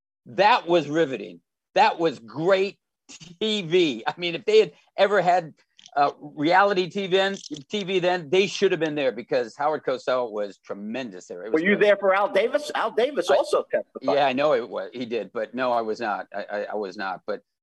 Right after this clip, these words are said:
Speaker 1: uh, I know the N F L was <laughs> relieved with that finding. Um, Ira, final thoughts. You got relieved.
Speaker 2: Final
Speaker 1: The show's
Speaker 2: thoughts.
Speaker 1: over, right? <laughs> Final thoughts.
Speaker 2: <laughs> Uh, what a game for the ages. Bills, Chiefs. I mean, I'm a long time, uh,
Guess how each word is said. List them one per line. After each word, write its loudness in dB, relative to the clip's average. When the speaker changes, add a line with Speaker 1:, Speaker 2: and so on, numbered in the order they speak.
Speaker 1:
uh, -4
I 2
know 0
the -2
N -2
F -2
L 2
was -4
<laughs> -6
relieved -4
with -6
that 0
finding. -10
Um, 4
Ira, 6
final 4
thoughts. 4
You -8
got 4
relieved. 4
Speaker 2:
Final 4
Speaker 1:
The -14
show's 6
Speaker 2:
thoughts. 4
Speaker 1:
over, 0
right? 0
<laughs> -20
Final -2
thoughts. -2
Speaker 2:
<laughs> -4
Uh, 2
what 4
a 0
game -2
for 2
the 4
ages. 0
Bills, 0
Chiefs. 2
I 0
mean, 2
I'm 0
a 4
long 2
time, -2
uh, 2